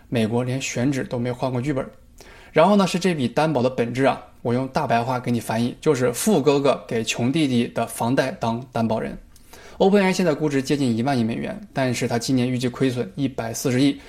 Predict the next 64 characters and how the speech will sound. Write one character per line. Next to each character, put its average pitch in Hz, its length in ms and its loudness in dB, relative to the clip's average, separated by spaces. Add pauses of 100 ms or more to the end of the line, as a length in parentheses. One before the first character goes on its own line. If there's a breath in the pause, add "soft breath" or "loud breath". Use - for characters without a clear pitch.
(280 loud breath)
收 190 240 2
入 190 140 4
呢 123 160 0
约 135 120 2
二 160 220 0
百 127 140 2
五 120 180 -4
十 131 160 -2
亿。 135 160 -4 (500 loud breath)
一 202 120 2
家 196 200 2
没 165 140 2
有 135 140 2
投 127 240 -2
资 147 160 -2
信 143 200 -2
用 120 140 0
评 123 320 0
级 123 160 0
的 117 140 0
亏 185 340 0
损 127 240 0
的 120 100 -2
私 156 140 -2
人 156 140 2
公 160 100 2
司， 160 260 -2 (520 loud breath)
他 156 120 2
想 131 180 0
为 143 140 4
一 131 160 2
个 139 140 2
五 131 320 0
千 - 200 0
亿 165 60 0
的 139 80 0
园 113 240 0
区 127 380 -2
借 131 320 -2
十 - 320 -4
几 139 140 2
年 107 220 -2
的 117 100 -2
长 - 260 -4
债。 165 200 2 (600 loud breath)
债 214 180 6
市 151 140 0
的 135 100 4
回 127 140 2
答 127 160 4
很 117 140 -2
干 113 140 2
脆， 117 180 0 (160)
不 120 100 0
借。 151 240 0 (400)
于 127 100 -2
是 131 120 0
英 131 100 0
伟 127 100 2
达 110 140 0
站 120 180 0
出 110 100 -2
来 107 100 -2
了， - 200 -2